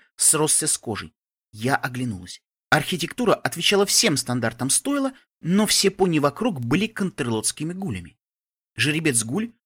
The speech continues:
топнул, привлекая мое внимание. "Мы вылечили тебя и твоих друзей за то шоу, что вчера устроила ваша компания. Мы в Стойл-Сити не прочь оказать помощь всем пони,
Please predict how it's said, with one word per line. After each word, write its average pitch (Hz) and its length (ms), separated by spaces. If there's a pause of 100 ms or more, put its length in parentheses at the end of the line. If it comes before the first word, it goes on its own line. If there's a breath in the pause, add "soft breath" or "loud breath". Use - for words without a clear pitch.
(260)
топнул, 196 440 (100)
привлекая 160 520
мое 147 200
внимание. 135 480 (580)
"Мы 131 220
вылечили 151 480
тебя 135 380
и 135 40
твоих 135 280
друзей 131 420
за 120 140
то 117 140
шоу, 143 360
что 110 200
вчера 135 340
устроила 131 540
ваша 123 240
компания. 117 560 (600)
Мы 160 220
в 139 80
Стойл-Сити 151 680
не 120 140
прочь 202 320
оказать 135 460
помощь 139 320
всем 147 380
пони, 151 400